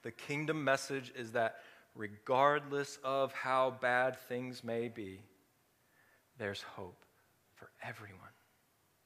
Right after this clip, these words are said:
There's hope now for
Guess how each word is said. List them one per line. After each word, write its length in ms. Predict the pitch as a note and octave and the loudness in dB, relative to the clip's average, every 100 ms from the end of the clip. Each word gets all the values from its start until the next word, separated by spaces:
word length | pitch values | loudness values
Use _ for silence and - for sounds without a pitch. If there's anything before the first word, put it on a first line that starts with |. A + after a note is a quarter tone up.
| _ _ _ _ _ _ - | _ _ _ _ _ _ -20
There's 140 | - | -18
hope 300 | - D#3+ D#3 B2+ | -12 -10 -10 -12
now 200 | A2+ - - _ _ _ _ _ - | -12 -12 -18 _ _ _ _ _ -14
for 200 | G2+ | -12